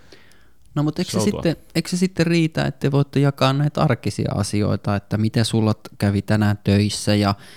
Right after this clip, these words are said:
Speaker 1: mitäs tänään syötäs ja ja, ja tota, tän, ja, ja niin mitäs, mitäs sun vanhemmille nyt kuuluu ja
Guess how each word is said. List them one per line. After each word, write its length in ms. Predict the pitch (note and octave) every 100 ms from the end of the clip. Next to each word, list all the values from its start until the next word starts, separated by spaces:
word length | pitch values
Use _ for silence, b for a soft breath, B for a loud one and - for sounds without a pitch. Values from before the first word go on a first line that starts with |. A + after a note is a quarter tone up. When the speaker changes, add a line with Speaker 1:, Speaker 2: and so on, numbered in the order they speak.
| B B
Speaker 1:
mitäs 300 | G#2 G#2+ -
tänään 420 | G#2 G#2 G#2 G2+
syötäs 840 | - G#2+ G2+ G2 - G2 - -
ja 320 | G2+ G2+ G2 - B B B B
ja, 240 | G2+ G2 G2+
ja 180 | F#2+ F#2+
tota, 600 | - G2+ - G#2 G2 F#2+ -
tän, 280 | C3 A#2 G#2
ja, 140 | - G#2+
ja 200 | G#2 G#2
niin 120 | G#2+
mitäs, 360 | G#2+ G#2+ G#2 -
mitäs 340 | G#2+ G#2 -
sun 240 | G#2+ G#2
vanhemmille 540 | G2 G2+ G2+ G#2 G2 G2
nyt 260 | G2 - -
kuuluu 500 | G#2+ F2 E2 D#2 C#2
ja 260 | C2 A#1+